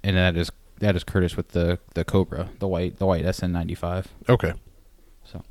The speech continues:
Speaker 1: all right, well, there's about two of our listeners that understood what the fuck just took place there for about a minute and a half.
Speaker 2: Cars, cars, cars, cars, person, cars,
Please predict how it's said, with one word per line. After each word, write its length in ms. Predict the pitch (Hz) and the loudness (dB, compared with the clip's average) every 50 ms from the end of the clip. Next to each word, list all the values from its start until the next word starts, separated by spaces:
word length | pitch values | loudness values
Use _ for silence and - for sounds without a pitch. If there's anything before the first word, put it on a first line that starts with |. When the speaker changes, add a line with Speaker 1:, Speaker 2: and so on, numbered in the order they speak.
| - - - - - - - - - | -18 -18 -18 -18 -20 -20 -16 -4 0
Speaker 1:
all 60 | 139 | 2
right, 120 | 165 151 95 | 2 4 4
well, 200 | 87 92 90 90 - - - - - - - - - - - - - - 101 92 - - - - - | 2 0 0 -2 -6 -14 -20 -20 -20 -20 -20 -20 -20 -20 -20 -20 -16 -14 -14 -14 -14 -18 -20 -14 -8
there's 180 | - 107 98 95 | -6 -4 -4 -2
about 220 | 98 101 95 - | 0 0 -2 0
two 160 | - - 123 120 | 4 6 6 6
of 80 | 107 | 6
our 100 | 101 98 | 4 4
listeners 340 | 98 110 113 - 104 95 92 | 4 2 0 0 -2 -2 0
that 100 | 101 95 | 2 2
understood 380 | 101 98 95 95 - - 104 101 | 2 2 2 0 0 -2 0 0
what 120 | 101 95 | 0 -2
the 60 | 101 | 0
fuck 200 | - - 98 95 - | 0 0 0 2 0
just 160 | 110 - - | -2 -2 -2
took 140 | 104 - - | -6 -4 -2
place 220 | - 107 101 - | -2 -2 2 4
there 140 | 120 123 127 | 4 4 6
for 120 | - 101 | 4 2
about 180 | 85 87 87 90 | 2 4 2 2
a 60 | 82 | 2
minute 220 | 85 95 90 - - | 2 0 0 -2 -4
and 80 | - | -6
a 20 | - | -4
half. 340 | - - 90 104 - - - - | -2 -2 -2 -2 -4 -6 -8 -8
Speaker 2:
Cars, 460 | - - 120 117 117 131 151 165 - | 0 4 6 6 8 8 6 6 4
cars, 360 | - - 131 123 117 117 120 - | 4 8 8 10 10 10 8 8
cars, 360 | - 117 107 104 101 - - | 6 8 8 8 8 6 4
cars, 640 | - - 127 113 98 87 87 87 92 92 - - - - - | 6 8 10 10 10 8 6 4 4 2 2 0 -2 2 6
person, 380 | - 123 123 117 - 117 117 113 | 8 8 8 8 6 4 4 4
cars, 560 | - - 104 101 101 101 101 98 - - | 4 6 6 8 6 6 4 2 0 -6